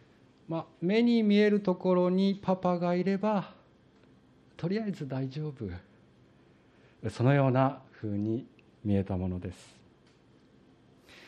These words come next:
え、息子はただ、父である私に信頼しきって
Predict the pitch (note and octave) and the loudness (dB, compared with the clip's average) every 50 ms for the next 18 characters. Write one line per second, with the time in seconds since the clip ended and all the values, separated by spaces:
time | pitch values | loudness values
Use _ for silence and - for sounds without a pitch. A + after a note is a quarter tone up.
0 | - - - - - - - - - - - _ _ _ _ - - G2+ A2 C3 | -20 -20 -20 -20 -20 -20 -20 -20 -20 -20 -20 _ _ _ _ -6 0 4 4 4
1 | B2+ - - - C#3 C3 C3 C#3 C3+ A#2+ B2 C3 C#3+ D3 - - - - - _ | 4 4 4 6 6 8 8 6 4 4 4 2 2 0 -4 -10 -20 -20 -20 _
2 | _ _ _ _ _ _ _ _ _ _ _ _ _ _ _ _ _ _ _ _ | _ _ _ _ _ _ _ _ _ _ _ _ _ _ _ _ _ _ _ _
3 | _ - - - - - - F3 D3+ D#3 D3+ D3 C#3+ C3+ C3+ C3+ C3+ C#3 C3+ - | _ -18 -18 -16 -8 -2 0 2 6 6 8 8 8 6 6 6 6 4 4 2
4 | D#3+ D3+ - - - D#3+ D#3+ E3 F3 E3+ C3 - - _ _ _ _ _ _ _ | -4 -4 -4 -6 -6 -6 -4 -2 -2 -4 -4 -6 -10 _ _ _ _ _ _ _
5 | _ _ - _ _ _ - _ _ _ - - - - - F#3 G3+ G#3 G#3 G3+ | _ _ -20 _ _ _ -20 _ _ _ -18 -16 -8 0 4 6 8 8 10 10
6 | F#3 G3 F#3+ F#3+ F#3 F#3 - - - D#3 - - - - - | 10 10 10 10 8 6 0 -2 -2 -2 -2 -2 -12 -14 -14